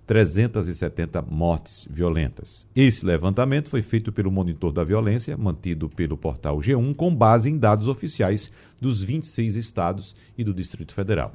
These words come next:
Então, no debate de hoje, vamos conversar com especialistas sobre os fatores que podem ter influenciado para esses resultados, analisando, claro, o cenário da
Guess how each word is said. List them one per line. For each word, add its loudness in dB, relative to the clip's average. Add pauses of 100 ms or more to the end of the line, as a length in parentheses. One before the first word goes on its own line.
(120)
Então, 0 (340)
no -6
debate 2
de 0
hoje, 4 (260)
vamos -2
conversar -2
com -6
especialistas -4
sobre -6
os -8
fatores 4
que -2
podem -2
ter -2
influenciado -2
para -2
esses -6
resultados, -4 (300)
analisando, 2
claro, 2 (260)
o -2
cenário 0
da -2